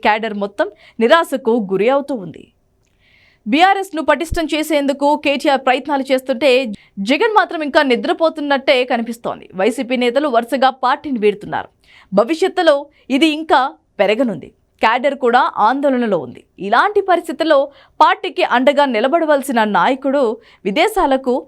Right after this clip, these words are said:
పయనమవుతున్నారు. అందుకే ఫారిన్ వెళ్లడం కోసం కోర్టును పర్మిషన్ కూడా అడిగారు. ఒక పక్-, రిపీట్, ఒక పక్క క్యాడర్ను, పార్టీని వదిలేసి జగన్ ఇలా తనకేమీ పట్టనట్లుగా పోతుండటం చూస్తే పార్టీ అభిమానులు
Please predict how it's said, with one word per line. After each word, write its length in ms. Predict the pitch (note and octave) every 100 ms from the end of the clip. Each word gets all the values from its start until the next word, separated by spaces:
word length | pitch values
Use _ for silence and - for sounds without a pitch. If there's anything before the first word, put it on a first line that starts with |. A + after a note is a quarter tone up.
| -
పయనమవుతున్నారు. 680 | G3+ A#3+ A3 F3+ D#3 C3+ - _ -
అందుకే 300 | G3+ G#3+ F#4+ A4+ _ _ _
ఫారిన్ 380 | D4+ D4 D4+ C#4 A#3
వెళ్లడం 380 | G#3+ B3 C4 C4+ A#3
కోసం 300 | A#3 C4+ E4 - -
కోర్టును 360 | C#4 C#4 B3+ B3 G#3+
పర్మిషన్ 440 | A3+ C4 C4+ B3 A3+
కూడా 160 | G3+ G#3 A3
అడిగారు. 320 | E3 C3 - _ _ _ -
ఒక 140 | A3+ C4 C4+ C4+ _ -
పక్-, 200 | F#4+ F#4+ _
రిపీట్, 280 | A#3 A#3 C4 _ _ A#3+
ఒక 100 | E4 F#4+
పక్క 180 | F#4 F#4 G4
క్యాడర్ను, 480 | B3 C4 C#4 B3+ E4 _ -
పార్టీని 460 | C#4 D#4 E4 B3+ G3
వదిలేసి 420 | G3 A#3+ B3 F4 G#4 - - - G3+
జగన్ 200 | D4 G4 F4
ఇలా 220 | C#4+ E4+ _ _ - A#3+
తనకేమీ 540 | C#4+ C#4+ C#4+ F4 F#4
పట్టనట్లుగా 840 | C#4+ C#4 C#4 F#4 E4+ E4+ C4+ C4+ B3+ C4
పోతుండటం 540 | A#3 B3 C#4+ C4+ B3 A3+
చూస్తే 400 | G#3 - C#4+ A#4 - _ -
పార్టీ 340 | C#4 D4 E4 C#4+ - -
అభిమానులు 540 | F#3+ B3+ C#4 C4+ B3+